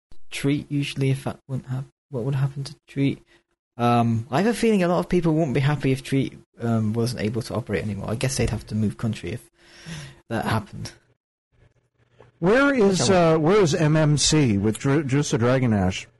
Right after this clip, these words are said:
Speaker 2: based out of?
Speaker 1: Uh, N B C. Um, uh, I, I wish, Nika. <laughs> Um,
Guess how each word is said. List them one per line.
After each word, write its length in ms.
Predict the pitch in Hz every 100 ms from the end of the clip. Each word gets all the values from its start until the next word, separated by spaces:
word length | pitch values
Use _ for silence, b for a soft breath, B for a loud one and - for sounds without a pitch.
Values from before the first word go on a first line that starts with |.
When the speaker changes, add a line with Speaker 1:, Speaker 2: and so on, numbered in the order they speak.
| -
Speaker 2:
based 260 | 104 101 120
out 160 | 98
of? 160 | 87 82
Speaker 1:
Uh, 840 | 160 165 165 170 170 165 160 160 -
N 220 | 160 156
B 160 | 151 143
C. 500 | - - 151 127 107
Um, 580 | - 120 123 120 117 117 _ _ _ _ _ _ _ _ _ _ _ _ _ _ _ _ _ _ _ _ -
uh, 60 | 87
I, 460 | - - 104 113 -
I 120 | 104
wish, 360 | 104 104 - -
Nika. 360 | 104 101 117 - - B B B 1017 _ -
<laughs> 440 | - - - - - - - B B B B B
Um, 560 | 127 131 127 127 127